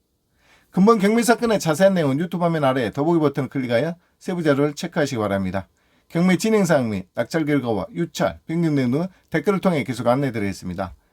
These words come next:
여러분의 성공 투자를 기원합니다. 지금까지 서울 강남구 청담동, 청담 대림 이편한 세상 일 차 아파트 삼십칠 평형 경매 물건을 부동산 경매 전문가 황금 나침반에 소개드렸습니다. 영상이 도움되셨다면 구독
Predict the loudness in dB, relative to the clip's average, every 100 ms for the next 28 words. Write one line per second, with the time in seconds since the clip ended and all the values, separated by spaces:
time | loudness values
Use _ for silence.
0 | _ -4 -2 -2 -2 0 0 0 -2 -2
1 | -2 -4 -4 -4 -2 -4 -6 -8 -14 _
2 | _ _ -6 0 2 2 0 0 0 0
3 | 0 0 -2 -2 0 2 2 0 -4 -6
4 | -2 0 0 0 -2 -2 -4 -4 0 0
5 | 0 -2 0 0 2 2 4 0 -2 -6
6 | -8 _ _ -10 -6 -4 -4 -6 -6 -2
7 | 0 0 -4 -6 -2 0 0 -2 -4 -6
8 | _ -6 -2 2 0 0 -2 0 0 2
9 | 2 2 -2 -6 -4 -2 -2 -4 -6 -4
10 | -4 -2 -2 -4 -8 -8 -10 -14 _ _
11 | -6 0 2 2 2 -2 -2 -2 -2 -2
12 | -6 _ _ -2 0 -2